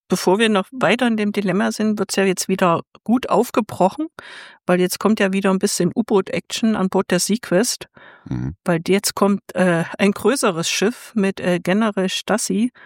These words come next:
Speaker 1: und dieses Schiff sah cool aus. Das sah ja aus wie so ein bisschen wie die Defiant unter Wasser.
Speaker 2: Absolut.
Speaker 1: Ja.
Speaker 2: Das hab ich genau so empfunden. Die sah au-, absolut identisch aus wie die Defiant, also
Speaker 1: Ja.
Speaker 2: von der Form her.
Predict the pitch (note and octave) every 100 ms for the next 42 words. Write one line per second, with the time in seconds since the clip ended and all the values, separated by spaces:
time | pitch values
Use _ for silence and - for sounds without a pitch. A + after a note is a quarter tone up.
0 | - _ _ _ - F3 A#3 A3 - G#3+
1 | - F3+ - - G#3 D#3+ D#3 D#3 - F3
2 | - E3+ F3+ F3+ F#3 A3 - G3 G#3 G3
3 | B3 - A3 G3+ G3+ G3+ F#3+ - G3+ -
4 | G3+ A3 G#3+ G3 G3+ F3 F3+ - - -
5 | _ _ _ _ _ _ _ - G#2 -
6 | - E2+ D2 F#3 C#3+ A#2 - B2 C3 -
7 | B2 A#2+ B2 D3 B2 A2+ F#2+ G2 F#2+ D#2
8 | C2+ C#2+ - _ - G#2 A#2 C3 - D#3+
9 | - G3 F3+ C3 A#2 F3+ G#3 F3+ - C#3+
10 | B2+ C3 F#2+ G#2 B3 G#2 F2+ A#2+ A#2+ F2+
11 | B1+